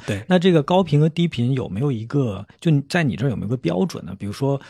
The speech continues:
Speaker 2: 它使用频次高于多少，它就算是高频了？
Speaker 1: 嗯，我觉得以周为单位吧。呃，当然这个会偏主观一点去定义这个事情。呃，本来它也是一个，一个沟通项，在我们正常的跟客户交流的时候，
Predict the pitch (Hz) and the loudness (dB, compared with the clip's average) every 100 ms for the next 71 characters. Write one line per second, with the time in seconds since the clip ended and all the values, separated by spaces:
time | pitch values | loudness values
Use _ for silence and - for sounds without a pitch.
0 | - - 156 147 101 104 113 123 143 123 | -20 -4 -2 -2 -4 -4 -4 -4 -4 -2
1 | 147 147 135 160 - - 90 110 113 95 | 0 0 2 0 0 -8 -8 -6 -6 -6
2 | 101 95 - - 78 95 _ _ _ _ | -6 -6 -8 -12 -14 -18 _ _ _ _
3 | _ - 120 107 101 95 - 110 110 156 | _ 0 2 4 2 -2 0 0 2 0
4 | 143 98 - 156 170 151 104 101 101 101 | 0 -4 0 2 2 2 0 -2 -4 -4
5 | 101 - - _ _ _ _ _ 110 104 | -6 -12 -18 _ _ _ _ _ -2 0
6 | 156 160 190 - 156 120 - _ 170 180 | 0 2 0 2 2 2 -2 _ 0 2
7 | 110 98 107 123 127 104 98 113 104 120 | 2 0 0 2 0 -2 -2 -2 2 2
8 | 110 107 98 98 - 98 - - - _ | 4 2 0 0 -2 -4 -6 -10 -16 _
9 | - 101 - _ 113 101 117 147 110 123 | -6 -6 -8 _ -2 0 0 -2 -2 0
10 | 117 107 120 110 101 - 110 113 123 123 | 0 2 2 2 -2 -2 -2 0 0 0
11 | 127 - 120 95 113 98 98 107 101 101 | 0 0 -2 0 -2 -2 -2 -4 -4 -4
12 | 98 98 104 - 107 104 104 104 98 95 | -4 -2 -2 -2 -4 -2 -2 -2 -2 -6
13 | 98 95 | -6 -8